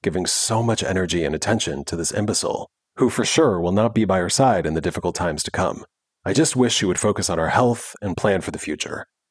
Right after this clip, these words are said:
I've suggested to her that she seek therapy. She agrees that she needs help, but claims that it won't help because she knows how to fool the therapist. So, how can I help my big sister? Signed,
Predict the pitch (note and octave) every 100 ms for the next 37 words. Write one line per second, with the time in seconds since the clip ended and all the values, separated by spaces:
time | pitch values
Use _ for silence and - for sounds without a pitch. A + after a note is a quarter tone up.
0 | _ - - G2+ C3+ - A#2+ F#2 F2+ D#2+
1 | - - E2+ - A2+ G#2 - C2+ C#2+ -
2 | _ - C#3+ G#2+ A2 C3 F2+ E2+ D#2+ F2+
3 | D#2+ F#2+ G#2 C#2 - - _ F2 - G#2
4 | F2+ F2 D#2 F#2+ G#2+ - E2 - - _
5 | _ F2+ E2 - G2 F#2+ E2+ D#2 - G2+
6 | F#2 E2 D#2 - - - - - - _
7 | _ - - E2 E2 D#2+ D#2+ E2 D2 -
8 | _ - G2+ F#2 C3 A2+ A2+ G#2+ F#2 F#2+
9 | - A#2 - - - _ _ _ - G2
10 | E2+ D#2+ D#2+ D2